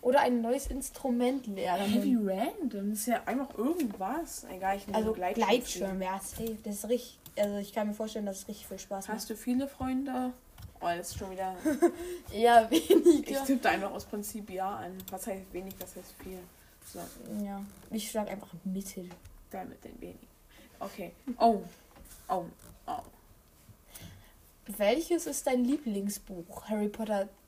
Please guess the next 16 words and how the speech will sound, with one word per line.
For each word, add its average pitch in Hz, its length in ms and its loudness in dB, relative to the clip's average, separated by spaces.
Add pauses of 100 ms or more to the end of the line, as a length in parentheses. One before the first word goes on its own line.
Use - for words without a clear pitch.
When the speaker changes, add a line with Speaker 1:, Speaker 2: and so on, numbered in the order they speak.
(160)
Speaker 1:
drei, 190 360 -4 (200)
Harry 196 160 2
Potter 196 380 -4
sieben 220 300 -2
oder 220 200 -4
Harry 208 200 -2
Potter 214 420 -6
eins? 190 240 -6
Speaker 2:
Eins. 180 460 -4 (680)
Speaker 1:
Hey, 196 220 -10
ich 214 100 -8
Speaker 2:
Okay. 190 60 -10
Speaker 1:
find - 160 -2
irgendwie 233 420 0
drei 180 320 -6
ist - 320 -12